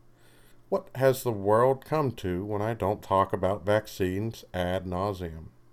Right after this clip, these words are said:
So if not vaccinations, what can we talk about this episode?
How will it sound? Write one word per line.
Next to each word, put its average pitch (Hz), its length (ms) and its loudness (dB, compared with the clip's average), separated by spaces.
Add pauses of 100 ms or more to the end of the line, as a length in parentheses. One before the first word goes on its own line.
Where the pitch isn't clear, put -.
(680)
So 196 220 6
if 180 100 -2
not 202 260 2
vaccinations, 147 1000 2
what 156 200 0
can 185 140 -2
we 175 80 2
talk 175 300 0
about 98 300 -2
this 90 180 -4
episode? - 640 -10